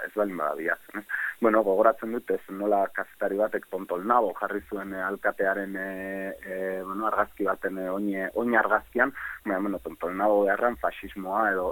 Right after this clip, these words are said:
edo faxista jarri ezkero, ba, segurenik asko zer hobeto ulertuko litzateke, ez? Azkenean, bueno, eh, gure inguruan ere ikusten ari gera horrelako, horrelako jarrera eta iritzi ezberdinak,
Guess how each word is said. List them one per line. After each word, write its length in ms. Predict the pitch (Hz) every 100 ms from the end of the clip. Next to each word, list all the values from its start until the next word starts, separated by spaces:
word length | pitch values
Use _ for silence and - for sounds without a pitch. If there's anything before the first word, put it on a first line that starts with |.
| 95
edo 160 | 95
faxista 520 | - 87 - 101 - 98
jarri 240 | 104 101 98
ezkero, 280 | - 113 120
ba, 60 | -
segurenik 440 | 85 92 101 107
asko 220 | 101 - 104
zer 160 | 87
hobeto 240 | 87 87 82
ulertuko 560 | 78 85 87 - 85
litzateke, 560 | 87 82 80 85 - 85
ez? 80 | - 82
Azkenean, 360 | - 98 104 107
bueno, 240 | 98 120 -
eh, 460 | 87 82 80 82 85
gure 180 | 87 82
inguruan 440 | 92 107 101 104 101
ere 200 | 117 104
ikusten 420 | - - - 131
ari 200 | 123 113
gera 200 | 127 104
horrelako, 460 | 101 101 - 107 101 - - - -
horrelako 480 | 110 107 107 104 101 -
jarrera 320 | 95 113 98
eta 160 | -
iritzi 320 | 98 101 - 95
ezberdinak, 560 | - 98 117 139 139